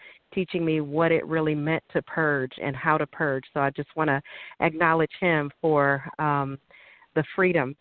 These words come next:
that I have today, the freedom that I'm able to live today, um, from being the woman that I used to be, being able to put aside the old woman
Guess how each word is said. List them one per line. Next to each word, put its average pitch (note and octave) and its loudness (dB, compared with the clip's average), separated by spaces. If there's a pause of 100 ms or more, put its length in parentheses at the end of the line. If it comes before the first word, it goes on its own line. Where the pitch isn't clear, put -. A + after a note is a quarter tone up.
that D3 2
I D3+ 2
have E3 0
today, D3 0
the D3 -6
freedom E3 -2
that D3 0
I'm D3 -2
able D#3+ -4
to - -8
live D3+ 2 (500)
today, D3+ 2 (220)
um, C#3+ -4 (200)
from D#3 2 (140)
being E3 2
the D#3 0
woman D#3+ 0
that D3+ 0
I D3+ 2
used E3 -6
to D#3 -6
be, C#3 -2 (480)
being E3 2
able D#3 0
to E3 -2
put F3+ 0
aside D#3+ 2
the D3+ 2
old D#3+ 2
woman C#3+ -2